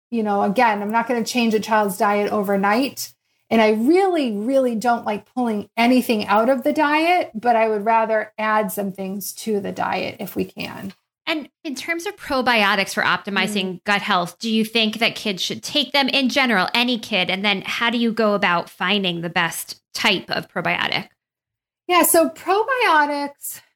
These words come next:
Speaker 1: um, have the potential to help gut health.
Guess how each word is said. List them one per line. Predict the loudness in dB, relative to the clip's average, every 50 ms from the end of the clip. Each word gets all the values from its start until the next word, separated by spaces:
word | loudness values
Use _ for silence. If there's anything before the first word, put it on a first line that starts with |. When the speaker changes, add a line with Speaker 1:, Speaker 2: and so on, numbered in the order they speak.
| _ -6
Speaker 1:
um, | -4 -4 -4 -4 -6 -8 -10 _ _
have | -10 -4 -2 0 0 0 0 -2
the | -2
potential | 0 0 0 0 0 0 0 2 2 2 2 2 2 2
to | 2 0 0
help | 0 2 2 4 4 2 0 -4 _ _ _ -4
gut | -2 -2 -2 -2 -4
health. | _ -20 -12 -8 -6 -6 -6 -8 -12 -18